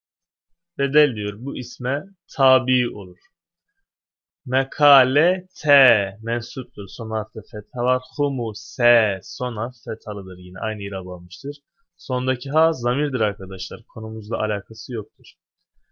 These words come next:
Mübdelün min yani önce gelen kelime fail olur, mef'ul olur ya da farklı bir şey olabilir. O mühim değil. Bedel mübdelün mihten sonra gelecek ve onun irabını alacaktır.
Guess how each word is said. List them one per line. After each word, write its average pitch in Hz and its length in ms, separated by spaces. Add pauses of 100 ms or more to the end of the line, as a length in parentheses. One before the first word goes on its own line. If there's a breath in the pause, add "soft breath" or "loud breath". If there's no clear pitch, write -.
(260)
Mübdelün 175 600
min 170 220
yani 143 320
önce 143 240
gelen 113 260
kelime 113 440 (120)
fail 123 300
olur, 104 340
mef'ul 110 420
olur 98 320
ya 104 80
da 104 80 (120)
farklı 117 340
bir 87 100
şey 139 300
olabilir. 101 680 (560)
O 113 320
mühim 110 360
değil. 90 200 (680 soft breath)
Bedel 180 340
mübdelün 156 520
mihten 165 400
sonra 156 480
gelecek 117 600
ve 110 120
onun 127 420
irabını 113 680
alacaktır. 98 840